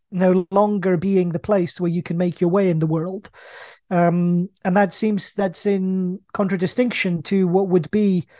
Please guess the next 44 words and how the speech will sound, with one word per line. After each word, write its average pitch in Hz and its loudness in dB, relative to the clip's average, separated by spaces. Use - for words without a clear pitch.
the 175 -4
place 226 0
of 185 -2
cities 180 0
in, 180 0
um, 180 -4
in 185 -2
the 180 0
high 185 2
period 180 2
of, 175 -4
uh, 185 -2
in 190 -4
the 175 -2
high 185 0
period 180 -2
of 165 -4
the 165 -4
Middle 185 0
Ages, 156 -4
right? 175 -2
When 175 2
city 196 2
air 180 6
makes 180 0
men 185 -2
free. 170 0
That 185 -4
was 180 -2
the 185 2
idea 185 4
that 185 2
you 180 0
could, 170 -2
the 165 -8
peasant 190 0
or 160 -8
the 151 -8
serf 185 -2
or 165 -2
the - -4
country 208 -2
dweller 185 2
could 180 -2